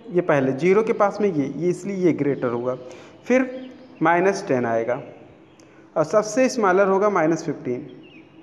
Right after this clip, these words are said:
इस तरीके हम सीक्वेंस में बना सकते हैं, ठीक है ना। इसी तरीके आपका B होगा, सी होगा और डी भी होगा। देखिए, B का भी सॉल-, हम यहाँ पे explain कर दे रहे हैं, माइनस नाइनटीन,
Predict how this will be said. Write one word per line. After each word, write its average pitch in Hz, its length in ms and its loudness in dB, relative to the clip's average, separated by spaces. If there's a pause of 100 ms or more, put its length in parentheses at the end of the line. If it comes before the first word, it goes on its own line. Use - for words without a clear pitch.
(540)
इस - 160 -4
तरीके 196 280 0
हम 262 180 2
सीक्वेंस 175 500 -2
में 220 100 -2
बना 147 220 0
सकते - 320 -10
हैं, 135 120 -8
ठीक 233 120 -4
है 311 60 2
ना। 214 140 0 (400)
इसी 196 200 -2
तरीके 233 340 0
आपका 254 380 0 (1300)
B 208 220 2
होगा, 214 300 4
सी 220 260 -2
होगा 214 240 2
और 247 180 2
डी 151 120 2
भी 123 140 -2
होगा। 123 280 -2 (380)
देखिए, 196 200 -2
B 202 180 0
का 240 120 2
भी 240 160 0
सॉल-, 214 320 0
हम 185 200 0
यहाँ 185 220 4
पे 202 80 0
explain 190 420 -2
कर 160 160 2
दे 156 120 4
रहे 160 100 4
हैं, 190 200 -4 (360)
माइनस 180 380 2
नाइनटीन, 226 580 0